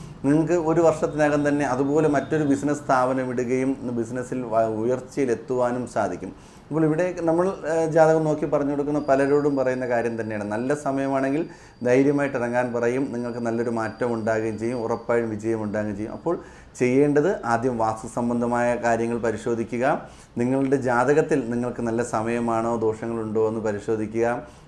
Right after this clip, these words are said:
തുടർന്ന് സ്ഥാപനങ്ങളെല്ലാം നല്ല ക്ലീനായി വൃത്തിയായി വയ്ക്കുക, എല്ലാ ദിവസവും വിളക്ക് വയ്ക്കുക, നെയ്വിളക്കൊക്കെ ആണെങ്കിൽ ഏറെ ഉത്തമമായിരിക്കും. അതിനോടൊപ്പം, ആ, നല്ല ശക്തിയുള്ള യന്ത്രങ്ങൾ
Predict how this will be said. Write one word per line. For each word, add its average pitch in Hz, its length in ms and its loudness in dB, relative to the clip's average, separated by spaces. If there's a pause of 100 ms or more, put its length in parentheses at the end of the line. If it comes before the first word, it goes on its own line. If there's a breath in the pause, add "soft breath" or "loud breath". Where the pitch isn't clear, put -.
(120)
തുടർന്ന് 120 320 2
സ്ഥാപനങ്ങളെല്ലാം 117 920 -2
നല്ല 113 200 -2
ക്ലീനായി 110 500 -6
വൃത്തിയായി 107 480 -2
വയ്ക്കുക, 110 520 -4
എല്ലാ 107 380 -2
ദിവസവും 110 420 -2
വിളക്ക് 98 280 -4
വയ്ക്കുക, 110 500 0 (400 loud breath)
നെയ്വിളക്കൊക്കെ 117 560 0
ആണെങ്കിൽ 113 320 -2
ഏറെ 113 160 2
ഉത്തമമായിരിക്കും. 117 1000 -2 (240 loud breath)
അതിനോടൊപ്പം, 120 580 0
ആ, 110 580 -4
നല്ല 120 240 -2
ശക്തിയുള്ള 120 840 0
യന്ത്രങ്ങൾ 123 640 0